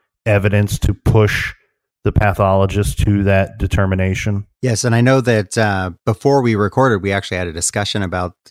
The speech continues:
Speaker 2: would there be any follow-up. And I know that these pathologists are kind of stretched thin to begin with. And if, I guess for the sake of argument, if Deborah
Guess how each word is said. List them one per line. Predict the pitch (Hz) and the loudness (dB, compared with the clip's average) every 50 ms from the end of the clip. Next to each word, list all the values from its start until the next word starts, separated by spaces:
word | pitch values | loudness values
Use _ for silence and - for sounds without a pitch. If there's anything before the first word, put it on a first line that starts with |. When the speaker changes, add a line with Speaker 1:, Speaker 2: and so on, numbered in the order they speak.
| _ _ _ _ _ _ - | _ _ _ _ _ _ -20
Speaker 2:
would | 170 202 156 107 110 110 104 | -20 -12 -6 0 0 2 2
there | 110 104 | 2 0
be | 90 107 104 95 | 0 0 -2 -2
any | 92 85 | -2 -4
follow-up. | - - 92 95 110 117 101 92 85 85 82 - _ - _ _ _ _ _ _ _ _ _ - | -4 -4 -2 -2 0 0 -2 -2 -4 -6 -8 -12 _ -20 _ _ _ _ _ _ _ _ _ -8
And | 113 113 110 107 101 101 98 95 92 87 - - - _ - | -4 -2 -2 0 -2 -2 -2 -4 -4 -6 -8 -12 -16 _ -6
I | 101 104 | -4 -2
know | 101 107 110 110 98 | 0 0 0 0 0
that | 101 104 98 95 92 - - _ _ _ _ _ _ - | -2 -2 -4 -4 -6 -8 -12 _ _ _ _ _ _ -6
these | 104 98 98 95 87 - - - - _ _ _ | -4 -4 -4 -4 -4 -6 -6 -8 -10 _ _ _
pathologists | - 98 - - 98 113 139 139 117 92 - 98 95 92 90 - - - | -8 -8 -4 0 0 2 2 2 0 0 -2 -4 -4 -4 -4 -6 -6 -8
are | - 87 92 92 | -10 -10 -10 -6
kind | - 107 104 95 | -4 -2 -2 -2
of | 90 - | -4 -6
stretched | - - 110 95 90 - - | -4 -4 -4 -4 -4 -6 -10
thin | - - 98 95 98 98 | -8 -6 -6 -4 -4 -4
to | 92 92 | -6 -6
begin | - 82 98 98 104 | -8 -6 -4 -2 0
with. | 113 120 131 131 - _ _ _ _ _ _ _ _ _ _ _ _ _ - | 0 0 0 -2 -4 _ _ _ _ _ _ _ _ _ _ _ _ _ -4
And | - 110 107 104 101 98 95 95 95 92 90 - - _ _ _ _ _ - | -2 0 0 2 0 0 0 -2 -2 -4 -6 -10 -14 _ _ _ _ _ -4
if, | 107 104 101 101 90 - - - - - _ _ _ _ - | -2 -2 0 -2 -4 -6 -12 -18 -20 -20 _ _ _ _ -8
I | 98 | -6
guess | 90 101 95 - | -4 -4 -6 -4
for | - 98 | -4 -4
the | 92 | -4
sake | - - 104 90 - | -2 -2 -4 -4 -4
of | 95 - | -6 -4
argument, | 87 104 120 117 113 101 101 98 98 95 - _ _ _ _ _ _ _ _ _ | -2 -2 -2 -2 -2 -2 -2 -2 -4 -4 -8 _ _ _ _ _ _ _ _ _
if | - 104 101 - - _ - | -4 -4 -4 -4 -4 _ -2
Deborah | 107 113 110 104 104 98 95 95 98 101 | 0 0 0 0 0 0 0 -2 -4 -6